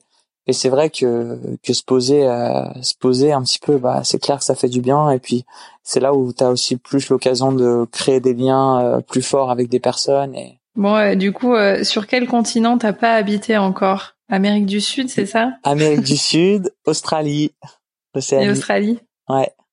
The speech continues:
Speaker 1: Ça, c'est,
Speaker 2: C'est
Speaker 1: euh,
Speaker 2: tout, hein ? Oh là là,
Speaker 1: euh,
Speaker 2: c'est énorme, hein.
Speaker 1: <laughs> Ça, c'est my, euh,
Speaker 2: T'as
Speaker 1: next,
Speaker 2: vécu
Speaker 1: next
Speaker 2: sur
Speaker 1: target.
Speaker 2: plus de continents que, bah, beaucoup de personnes ont voyagé au final.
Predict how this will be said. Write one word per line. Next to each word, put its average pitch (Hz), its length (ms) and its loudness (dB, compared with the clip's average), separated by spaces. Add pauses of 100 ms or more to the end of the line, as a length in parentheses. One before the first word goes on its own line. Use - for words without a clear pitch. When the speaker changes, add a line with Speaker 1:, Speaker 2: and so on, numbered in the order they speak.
(400)
Speaker 1:
Ça, 131 160 -2
c'est, - 280 0
Speaker 2:
C'est 247 80 0
Speaker 1:
euh, 294 40 4
Speaker 2:
tout, 359 100 2
hein ? 302 300 -2
Oh 302 40 -8
là 226 280 2
là, 233 340 2
Speaker 1:
euh, 147 80 0
Speaker 2:
c'est 196 120 -2
énorme, 277 340 0
hein. 254 140 0 (760)
Speaker 1:
<laughs> 180 60 -2 (240)
Ça, - 160 -4
c'est - 160 -2
my, 131 300 2
euh, 123 40 2
Speaker 2:
T'as 220 140 2
Speaker 1:
next, 214 120 0
Speaker 2:
vécu 269 300 0
Speaker 1:
next 302 160 0
Speaker 2:
sur 254 120 0
Speaker 1:
target. - 240 -2
Speaker 2:
plus 285 280 0
de 247 160 2
continents 254 800 0
que, 208 600 0
bah, 185 200 -2
beaucoup 214 320 -2
de 208 60 -6
personnes 240 380 0
ont 226 100 2
voyagé 202 520 2
au 247 80 2
final. 202 460 -2